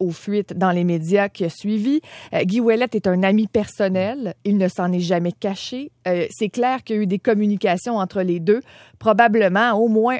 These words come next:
un appel par mois, là, selon ce qu'on me racontait, euh, même alors que Guy Ouellet était sous enquête par l'upac pour des fuites de documents dans le dossier Machuré. Machuré, c'était sur le financement du Parti libéral. Euh, donc, certains pensent que c'est lié. Là où ça, le choc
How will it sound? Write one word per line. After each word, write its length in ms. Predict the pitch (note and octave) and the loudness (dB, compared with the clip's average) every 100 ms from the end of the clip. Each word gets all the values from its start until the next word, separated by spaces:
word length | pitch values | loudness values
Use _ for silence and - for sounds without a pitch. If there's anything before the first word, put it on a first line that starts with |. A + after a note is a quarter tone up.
| - | 0
un 160 | G#3 | 0
appel 320 | F3+ - G#3 | 0 -2 -4
par 240 | G3+ F#3+ D#3+ | -4 -4 -2
mois, 300 | F3+ F3+ C4 | -2 -2 -2
là, 120 | B3 | -6
selon 280 | G#3 F#3 F#3+ | -6 -4 -6
ce 60 | |
qu'on 120 | - F#3 | -4 -4
me 60 | |
racontait, 540 | F3 F3+ F3+ E3 G#3 A3+ - - | -2 -4 -6 -4 -4 -6 -10 -8
euh, 140 | F3 E3+ | -2 2
même 220 | G#3 B3 | 2 4
alors 320 | G3 G3 G#3+ | 4 4 2
que 420 | - F#3+ F3 D#3+ - | 0 -2 0 -2 -4
Guy 200 | E3+ G3 | -4 0
Ouellet 260 | F#3+ G3 | 0 0
était 220 | G3+ F3+ F3+ | -2 -4 -6
sous 240 | - F3+ | -4 -2
enquête 320 | E3+ F3 F#3 | -2 0 -2
par 160 | F3+ F3 | -4 -6
l'upac 380 | F3 E3 G3 - | -6 -4 -4 -4
pour 140 | F3+ | -6
des 120 | E3+ | -6
fuites 180 | E3+ F#3+ | -6 -6
de 80 | F3 | -4
documents 400 | E3+ E3 F#3 G3 | -4 -6 -6 -4
dans 120 | F#3+ | -2
le 40 | |
dossier 300 | E3 E3+ E3+ | -2 -4 -4
Machuré. 500 | F#3 F3 - F3 F3+ | -2 -2 -4 -6 -6
Machuré, 420 | A#3+ F3+ D#3 E3+ F3 | -8 -8 -8 -10 -10
c'était 300 | D#3 D#3+ D#3+ | -12 -12 -12
sur 160 | - | -12
le 80 | - | -12
financement 480 | - F#3 E3 F#3 F#3+ | -8 -6 -6 -4 -6
du 80 | E3+ | -4
Parti 300 | E3 - E3 | -6 -6 -6
libéral. 460 | F3 A3 C4 D4+ - - - - | -2 0 0 -2 -4 -16 -10 2
Euh, 160 | E3+ | 2
donc, 240 | F#3+ B3 A#3+ | 4 2 0
certains 320 | C4+ A#3 C4+ | -2 -2 -2
pensent 280 | C4+ C4 C4 | -4 -4 -4
que 100 | G3+ | -6
c'est 200 | - F#3 | -6 -6
lié. 260 | E3 E3 - _ _ _ _ _ - | -6 -8 -12 _ _ _ _ _ -4
Là 180 | G#3+ C#4 | 0 0
où 80 | |
ça, 220 | A#3+ A#3 - | 0 -2 -2
le 240 | G3 F#3 | -2 -4
choc 520 | F3+ - C4 C#4 - | -4 -4 -2 -4 -6